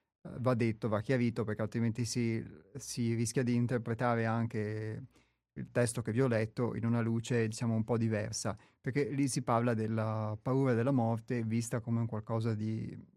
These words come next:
mm, sotto il piano mentale e vista anche come quello che si cela dietro ogni paura dell'ignoto, dietro ogni paura di un cambiamento di, di per sé, dietro ogni possibile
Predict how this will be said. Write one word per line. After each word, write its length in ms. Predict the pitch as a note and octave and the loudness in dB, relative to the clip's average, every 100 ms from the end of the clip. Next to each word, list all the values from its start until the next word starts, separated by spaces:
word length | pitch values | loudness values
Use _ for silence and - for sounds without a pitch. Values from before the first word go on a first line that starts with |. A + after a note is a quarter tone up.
| _ | _
mm, 340 | A#2+ A2 A2 A#2+ - _ | -6 -4 -6 -8 -12 _
sotto 260 | - A#2 A#2 | -14 -8 -6
il 60 | |
piano 340 | A2 B2 A2+ A2 | -2 0 0 0
mentale 840 | A2+ B2+ D3+ B2 G2+ G2+ A#2+ C3+ | 0 0 -2 -4 -6 -4 -4 -4
e 100 | D3 | -4
vista 320 | A2+ A2 C#3 | -4 -4 -2
anche 300 | A2+ A2+ C3+ | -2 -2 -4
come 380 | A#2+ A2+ A#2 A2+ - _ _ | -4 0 0 -2 -8 _ _
quello 180 | - C#3 | -2 0
che 140 | C3 A#2+ | 0 -2
si 180 | - | -4
cela 540 | A#2 C3 A#2+ C3 C3 A2+ | -2 0 2 2 0 0
dietro 500 | A2+ A2 A2+ A#2 A2+ | -2 -2 0 0 2
ogni 460 | A#2+ C3 C3 B2+ - | 2 4 4 2 0
paura 480 | - B2+ B2 C#3+ C#3+ | 0 2 4 4 4
dell'ignoto, 720 | A#2+ A2+ A2 A2 A2 G#2+ G#2+ | 4 2 4 4 2 0 -2
dietro 260 | A2 G#2+ A#2 | -6 -4 0
ogni 220 | B2 B2+ | 4 4
paura 440 | A#2+ A#2+ A#2+ B2 B2 | 4 2 2 2 2
di 100 | A#2+ | 2
un 160 | A#2 | 0
cambiamento 920 | A#2 A2 A2 G#2+ A2 G#2+ G#2+ A2+ G#2+ - _ _ _ _ | 0 0 0 2 2 2 0 -4 -6 -8 _ _ _ _
di, 240 | A#2 A2 G#2 | -4 -4 -2
di 120 | G#2+ | -4
per 160 | A2+ | -4
sé, 260 | G#2 - G#2+ | -4 -4 -2
dietro 340 | G#2+ C3 C3+ | -2 -2 2
ogni 360 | B2 B2 B2 - | 4 4 4 0
possibile 680 | - A#2+ - B2+ B2 A#2 A2+ | -6 -8 0 2 4 2 0